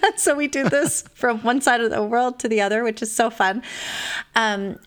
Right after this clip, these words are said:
Speaker 1: but, uh, when we moved into this house six years ago, there were, like, specific pieces of furniture that I wanted, or, like, spaces I wanted to fill, and, and I decided I wanted them, like, specific dimensions, and so I just learned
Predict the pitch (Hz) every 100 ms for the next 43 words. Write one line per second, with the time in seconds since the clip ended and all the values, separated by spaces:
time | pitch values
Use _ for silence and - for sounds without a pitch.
0 | - 277 269 - 269 277 285 285 277 311
1 | 427 320 269 247 226 - - 285 - 240
2 | - - 285 370 370 294 233 208 208 -
3 | - 214 247 247 254 240 202 - - -
4 | 190 - 233 220 226 - - - 269 -
5 | 226 214 - 208 214 233 - 285 294 254
6 | - 190 180 185 214 277 247 208 196 214
7 | 202 - - - 196 - 233 233 208 202
8 | 196 190 - 185 214 262 - - - -
9 | 208 226 220 - - - 240 247 254 311
10 | 302 370 311 254 254 254 247 240 247 233
11 | 220 - 214 226 233 226 202 202 214 294
12 | 311 - 247 247 269 247 220 - 427 494
13 | - 320 359 381